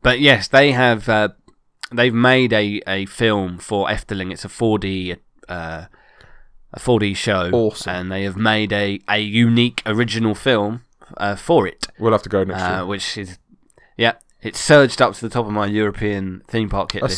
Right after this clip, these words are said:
Speaker 1: list.
Speaker 2: Netherlands, did you say?
Speaker 1: Yes.
Speaker 2: Yes.
Speaker 1: It
Speaker 2: So
Speaker 1: certainly is.
Speaker 2: it's like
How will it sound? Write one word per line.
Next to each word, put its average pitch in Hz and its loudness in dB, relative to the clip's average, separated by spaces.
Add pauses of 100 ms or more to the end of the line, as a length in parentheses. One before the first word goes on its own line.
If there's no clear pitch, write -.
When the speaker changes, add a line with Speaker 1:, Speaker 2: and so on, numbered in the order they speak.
(140)
Speaker 1:
list. - -14
Speaker 2:
Netherlands, 117 0
did 85 -10
you - -12
say? 90 -12 (220)
Speaker 1:
Yes. - -8
Speaker 2:
Yes. - -6
Speaker 1:
It - -10
Speaker 2:
So 104 4
Speaker 1:
certainly 98 0
is. - -14 (520)
Speaker 2:
it's - -10
like 120 -4